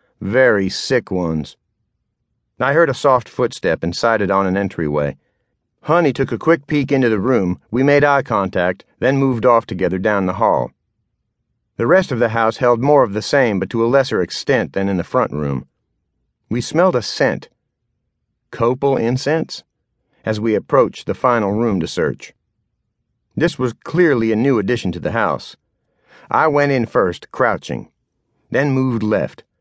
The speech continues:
Honey jinked right after she cleared the doorway. The high-ceilinged circular room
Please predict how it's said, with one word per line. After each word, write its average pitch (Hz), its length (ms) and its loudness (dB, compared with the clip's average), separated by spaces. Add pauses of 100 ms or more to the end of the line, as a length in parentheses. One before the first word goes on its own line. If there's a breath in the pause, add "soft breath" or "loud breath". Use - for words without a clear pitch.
(120)
Honey 165 260 0
jinked 120 300 -2
right 110 240 2
after 90 240 -2
she 113 180 -8
cleared 120 380 -2
the 98 80 -4
doorway. 82 540 0 (640)
The 113 100 -2
high-ceilinged 139 760 0
circular 127 520 2
room 120 340 0